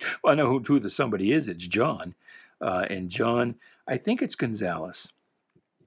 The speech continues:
And John, uh, signed a lot of the Western books we looked at last time, but it looks like John here had a little fun with Archie, with Betty too, frankly. And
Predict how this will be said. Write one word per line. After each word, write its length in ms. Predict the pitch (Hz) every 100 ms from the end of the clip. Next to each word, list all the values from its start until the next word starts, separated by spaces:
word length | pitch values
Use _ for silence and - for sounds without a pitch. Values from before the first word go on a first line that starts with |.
| - - -
And 160 | 113 95
John, 460 | 117 113 131 120
uh, 260 | 107 95 90
signed 380 | - 120 113 101
a 40 |
lot 200 | 101 107
of 40 |
the 60 | 90
Western 400 | 95 110 - 95
books 240 | 90 -
we 100 | 123
looked 220 | 95 101 110
at 140 | 73
last 320 | 85 98 -
time, 240 | 90 78 85
but 100 | 87
it 60 |
looks 240 | 104 135 120
like 100 | 98
John 320 | 98 101 101
here 300 | 101 95 - _ _ _ _ _ _ _
had 200 | - 107
a 40 | 110
little 200 | 110 104
fun 340 | - 113 107
with 100 | 98
Archie, 520 | 92 98 95 - 90 - - 110 - 120
with 220 | 104 92
Betty 300 | 107 143 92
too, 280 | - 135 87 _ _
frankly. 500 | _ 107 87 - 80 -
And 340 | 165 220 -